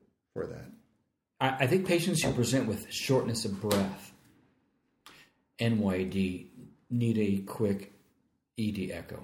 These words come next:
Speaker 2: by the emergency physician to rule out pericardial tamponade, especially if there's distended neck vein. So I think there's some value there. It's a diagnosis that's easy to make,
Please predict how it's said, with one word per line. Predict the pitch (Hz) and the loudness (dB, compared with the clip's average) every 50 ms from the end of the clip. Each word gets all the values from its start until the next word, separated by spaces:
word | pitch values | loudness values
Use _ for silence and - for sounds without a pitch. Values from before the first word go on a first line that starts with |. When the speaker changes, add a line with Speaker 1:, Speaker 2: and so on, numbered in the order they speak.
| - - | -14 -10
Speaker 2:
by | - 110 107 | -8 -6 -6
the | 95 | -4
emergency | 92 95 98 95 - 107 | -2 -2 -2 -2 -2 -6
physician | 101 95 95 98 101 95 | -8 -8 -6 -4 -4 -4
to | - 104 | -2 -2
rule | 101 98 95 | -2 -2 -2
out | 92 - - | -4 -4 -4
pericardial | 104 90 92 - - 90 87 90 92 | -4 -4 -4 -6 -8 -8 -8 -8 -8
tamponade, | - 101 92 - - 82 82 80 - | -6 -6 -6 -6 -6 -8 -10 -8 -6
especially | - - 135 120 120 - 107 98 | -2 4 4 4 4 2 -2 -4
if | 98 | -4
there's | 92 92 - | -4 -6 -6
distended | - 101 - - 95 90 87 85 | -6 -8 -6 -4 -4 -6 -6 -8
neck | 85 85 - - - | -10 -12 -12 -12 -12
vein. | - - - | -12 -8 -4
So | - 110 | -2 -2
I | 107 | 2
think | - 160 151 123 107 | 4 4 4 4 4
there's | - 110 101 - | 2 2 2 2
some | - 120 110 104 | 4 4 4 4
value | 104 98 95 95 95 95 | 4 2 2 2 2 2
there. | 98 104 104 104 104 101 101 - - - - - - - - | 4 6 6 6 6 4 2 -4 -12 -16 -16 -18 -18 -18 -12
It's | - - | -6 -2
a | 98 | 2
diagnosis | 101 104 101 101 101 98 95 - 98 - | 4 4 4 6 4 2 2 0 -2 -2
that's | - 95 95 | -2 -2 2
easy | 104 123 120 120 113 | 4 4 6 6 4
to | 107 | 4
make, | 98 101 98 98 98 98 - | 6 8 8 8 6 4 2